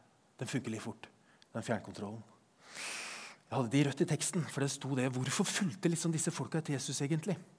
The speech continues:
Over, eh, Genesaretsjøen, og hva, og så sto det, jo, fordi de så tegnene han gjorde når han helbredet de syke. Det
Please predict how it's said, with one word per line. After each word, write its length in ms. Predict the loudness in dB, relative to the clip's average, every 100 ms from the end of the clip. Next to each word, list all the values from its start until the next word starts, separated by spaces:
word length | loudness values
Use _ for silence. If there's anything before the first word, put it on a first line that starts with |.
| -20 -20 -2
Over, 480 | 0 2 6 6 8
eh, 240 | 8 4 2 -8 -2
Genesaretsjøen, 640 | 2 2 2 2 2 2 0
og 60 |
hva, 80 | 0 -4 -6
og 80 |
så 100 | -2
sto 140 | 2 4
det, 120 | 2 0 -10 -2 2
jo, 80 |
fordi 320 | 6 8 8 4 0 -12 2
de 80 | 4
så 240 | 4 2
tegnene 480 | 2 0 0 2 4
han 160 | 6
gjorde 260 | 6 4 6
når 180 | 6 6
han 100 | 6
helbredet 540 | 6 4 2 2 0 0
de 80 |
syke. 500 | -2 0 -2 -2 -6 -6 -12 -20 _ _ -20 -20 _ _ _ -20 _
Det 220 | 0